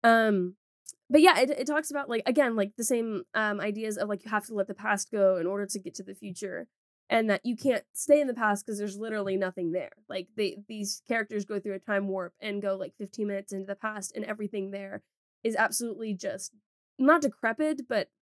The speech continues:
our normal, like, senses, like, the, the food that they eat, the smells that they smell, everything that they can see and feel is just dull and old, and there's nothing to it.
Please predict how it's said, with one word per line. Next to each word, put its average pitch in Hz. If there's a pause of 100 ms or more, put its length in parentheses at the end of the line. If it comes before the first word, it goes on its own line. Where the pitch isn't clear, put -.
our 226
normal, 214
like, 196
senses, 208
like, 190
the, 190
the 208
food 233
that 233
they 214
eat, 220
the 214
smells 208
that 214
they 202
smell, 196 (400)
everything 220
that 208
they 175
can 185
see 240
and 208
feel 240
is 196
just 180 (140)
dull 185
and 190 (200)
old, 214 (160)
and 190 (240)
there's 196
nothing 196
to -
it. 247